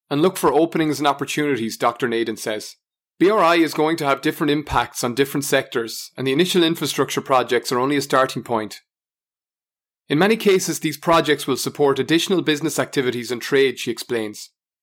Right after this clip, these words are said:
Mister Dollar agrees that while most of the projects are heavily tilted towards Chinese contractors and that few direct supply opportunities exist, the focus is heavily on Chinese equipment and steel. It's crucial to take a broader view.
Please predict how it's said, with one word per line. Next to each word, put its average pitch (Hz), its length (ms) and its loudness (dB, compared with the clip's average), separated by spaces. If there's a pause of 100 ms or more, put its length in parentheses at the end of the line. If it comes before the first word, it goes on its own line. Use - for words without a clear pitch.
(180)
Mister 175 240 -2
Dollar 180 340 4
agrees 147 420 0
that 123 160 0
while 135 240 4
most 160 320 2
of 170 60 -8
the 175 60 2
projects 143 500 0
are 123 80 0
heavily 151 380 -2
tilted 147 420 -2
towards 123 300 -2
Chinese 139 420 -2
contractors 127 800 -2 (100)
and 131 100 -2
that 127 120 0
few 185 300 0
direct 151 320 2
supply 143 420 2
opportunities 135 600 0
exist, 117 480 -2 (260)
the 139 60 -4
focus 180 460 2
is 127 120 -4
heavily 151 420 2
on 131 200 2
Chinese 143 420 0
equipment 135 400 -2
and 120 100 -8
steel. 127 400 0 (480)
It's - 140 -6
crucial 180 400 0
to 127 100 -8
take 131 220 -2
a 131 40 0
broader 139 360 4
view. 120 380 0